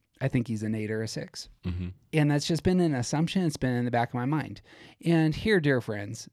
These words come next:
Speaker 1: I, I've probably studied as much about the Enneagram as, as most people. I bet you I'm in the top one percent of people who
Speaker 2: Yes,
Speaker 1: have studied
Speaker 2: that's probably
Speaker 1: some
Speaker 2: true.
Speaker 1: stuff.
Speaker 2: Yeah.
Speaker 1: <laughs> I got his type wrong.
Speaker 2: Mm.
Speaker 1: So,
Speaker 2: Mm-hmm.
Speaker 1: uh,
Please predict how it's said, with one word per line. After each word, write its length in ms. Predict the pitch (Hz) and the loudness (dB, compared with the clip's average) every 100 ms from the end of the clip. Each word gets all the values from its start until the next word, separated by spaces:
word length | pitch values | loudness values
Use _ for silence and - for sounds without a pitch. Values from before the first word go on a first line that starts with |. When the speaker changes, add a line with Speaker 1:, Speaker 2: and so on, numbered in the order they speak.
| _ | _
Speaker 1:
I, 200 | 196 185 - | 4 4 2
I've 180 | 240 - | 0 2
probably 360 | - - 127 113 | 2 2 2 0
studied 420 | - 110 104 101 | -2 -4 -2 -4
as 140 | 107 120 | -4 -2
much 360 | 110 101 - - | -2 -4 -12 -12
about 240 | 123 117 | -2 -2
the 120 | 107 107 | -2 -6
Enneagram 480 | 107 104 110 117 | -6 -6 -4 -2
as, 140 | 120 - _ _ - | -4 -6 _ _ -8
as 320 | 392 370 262 | -4 0 0
most 300 | 135 113 107 | 2 2 0
people. 400 | 120 110 156 160 - - - | -2 -2 -4 -8 -14 -18 -6
I 60 | 240 | 2
bet 220 | 359 - | 2 6
you 60 | 151 | 4
I'm 140 | 127 | 4
in 80 | 117 | 2
the 80 | 117 | 0
top 300 | 139 101 120 | 0 0 0
one 160 | 110 | -2
percent 360 | 107 117 120 120 | 0 0 0 0
of 80 | 123 | 2
people 240 | 131 131 | 2 6
who 40 | |
Speaker 2:
Yes, 80 | 123 | 6
Speaker 1:
have 80 | 120 | 6
studied 220 | - - | 6 6
Speaker 2:
that's 60 | 127 | 6
probably 200 | 165 165 | 4 4
Speaker 1:
some 140 | 156 | 2
Speaker 2:
true. 60 | 165 | 2
Speaker 1:
stuff. 400 | 80 156 202 - _ | 4 4 2 -2 _
Speaker 2:
Yeah. 180 | - 135 - - 156 | -2 -2 -2 0 0
Speaker 1:
<laughs> 260 | - _ | -2 _
I 120 | - 139 | -6 0
got 160 | 156 | 2
his 120 | 170 | 2
type 240 | 156 170 226 | 2 0 0
wrong. 240 | - 117 - - | -8 -12 -18 -8
Speaker 2:
Mm. 300 | 95 95 82 - _ | -4 -2 -4 -10 _
Speaker 1:
So, 440 | - 139 123 127 - _ - | 0 2 2 0 -4 _ 0
Speaker 2:
Mm-hmm. 200 | 160 | 2
Speaker 1:
uh, 20 | 151 | 2